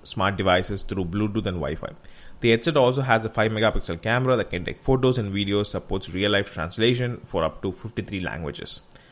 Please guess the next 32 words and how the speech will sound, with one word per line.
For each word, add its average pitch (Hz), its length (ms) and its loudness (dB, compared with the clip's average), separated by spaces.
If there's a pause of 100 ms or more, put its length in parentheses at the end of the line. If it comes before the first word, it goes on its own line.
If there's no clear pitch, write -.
(260)
The 107 60 -6
headset 113 280 2
has 117 120 -2
a 101 60 0
variety 101 500 4
of 107 140 2
uses 95 320 0
such 104 160 -6
as 85 160 0
gaming, 104 460 0 (260)
education, 117 760 2
and 92 100 -6
navigation. 80 600 -4 (640)
Users 135 320 2
can 113 240 0
play 120 300 4
games 104 540 -2
that 95 340 -2
blend 117 260 2
virtual 104 460 2
and 104 240 0
real-world 92 400 0
elements, 82 440 -6
attend 107 360 -4 (260)
virtual 123 500 2
lectures 104 520 0
and 92 120 -6
conferences, 82 600 -6
and 95 260 -6
use 139 260 2
navigation 110 600 0
features 87 420 -2